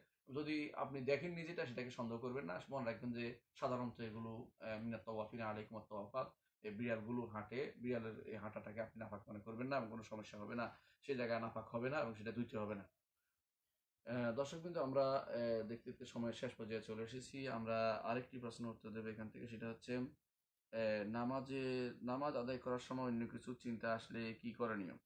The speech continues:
জাহাঙ্গীর আলম মোনা প্রশ্ন করেছেন সেটা, নামাজ চলাকালীন সময় অন্য কিছু চন-,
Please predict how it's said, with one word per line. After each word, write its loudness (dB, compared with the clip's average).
জাহাঙ্গীর 4
আলম 6
মোনা 4
প্রশ্ন -6
করেছেন -6
সেটা, -2
নামাজ 0
চলাকালীন 2
সময় -6
অন্য 0
কিছু -4
চন-, -8